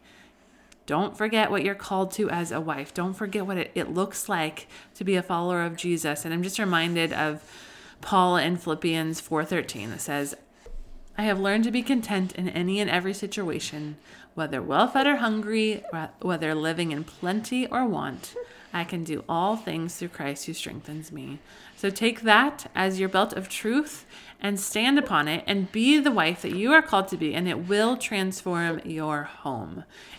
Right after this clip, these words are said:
and your life, right? Like, if you can get that perspective on, that's gonna transform everything. Don't forget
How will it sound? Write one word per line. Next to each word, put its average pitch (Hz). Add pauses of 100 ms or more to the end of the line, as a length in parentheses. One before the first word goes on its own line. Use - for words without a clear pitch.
and 254
your 269
life, 233 (400)
right? 226
Like, 214
if 190
you 202
can 277
get 240
that 262
perspective 269
on, 269
that's 214
gonna 190
transform 180
everything. 165
Don't 190
forget 220